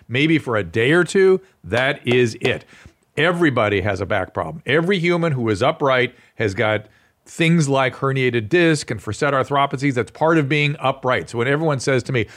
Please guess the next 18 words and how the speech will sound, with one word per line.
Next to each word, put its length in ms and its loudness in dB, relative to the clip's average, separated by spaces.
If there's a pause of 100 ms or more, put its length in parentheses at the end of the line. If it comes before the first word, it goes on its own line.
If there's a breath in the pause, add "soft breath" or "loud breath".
(100)
"I 120 -2
have 160 0
four 240 0
centimeter 500 0
discharge 500 -2
on 100 -2
them, 140 -2
I 100 -2
have 200 -2
four 140 0
centimeter 280 -2
extrusion 500 0
at 100 -2
the 280 0
L 120 2
five 260 -2
level," 220 -6 (560 loud breath)
eh, 420 -8